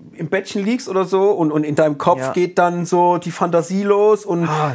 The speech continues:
Speaker 1: das
Speaker 2: super.
Speaker 1: war schon richtig cool auf jeden Fall. Also das hab
Speaker 2: Vor
Speaker 1: ich
Speaker 2: allem
Speaker 1: auch sehr
Speaker 2: das
Speaker 1: gemocht.
Speaker 2: Interessante bei den ganzen Hörspielen war ja immer, die Hörspiele waren ja im Endeffekt eins zu eins die Folge.
Speaker 1: Ja.
Speaker 2: Ja, da wurde vielleicht ein bisschen, äh, äh, Stille rausgecuttet oder so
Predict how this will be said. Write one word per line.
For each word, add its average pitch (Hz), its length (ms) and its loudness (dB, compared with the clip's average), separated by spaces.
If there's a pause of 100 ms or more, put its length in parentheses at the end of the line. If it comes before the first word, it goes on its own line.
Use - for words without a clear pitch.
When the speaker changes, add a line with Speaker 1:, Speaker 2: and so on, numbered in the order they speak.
(100)
Speaker 1:
das 160 140 0
Speaker 2:
super. 147 100 2
Speaker 1:
war 156 100 4
schon 156 180 0
richtig - 360 -8 (140)
cool 127 180 -8
auf 113 140 -10
jeden 117 180 -10
Fall. 117 220 -8
Also 117 140 -6
das 135 160 -2
hab 143 80 -2
Speaker 2:
Vor 131 80 4
Speaker 1:
ich - 20 4
Speaker 2:
allem 143 100 0
Speaker 1:
auch - 40 -8
sehr 139 220 -2
Speaker 2:
das 135 140 0
Speaker 1:
gemocht. 120 160 0
Speaker 2:
Interessante 170 480 0
bei 139 220 0
den 131 160 -4
ganzen 123 360 -4
Hörspielen 165 580 -2
war 123 160 0
ja 120 180 0
immer, 170 460 -4 (580)
die 117 120 -4
Hörspiele 180 540 0
waren 160 160 0
ja 139 80 0
im 143 80 -2
Endeffekt 156 360 -2
eins 170 180 -2
zu - 80 -4
eins - 160 -2
die 143 80 -4
Folge. 147 400 0 (400)
Speaker 1:
Ja. 139 220 -2 (300)
Speaker 2:
Ja, 175 200 2 (160)
da 131 80 2
wurde 147 160 2
vielleicht 151 180 0
ein - 40 -10
bisschen, 143 360 -4
äh, 135 80 4
äh, 110 460 -2
Stille 175 360 0
rausgecuttet 175 640 -2
oder 160 160 0
so 185 360 -2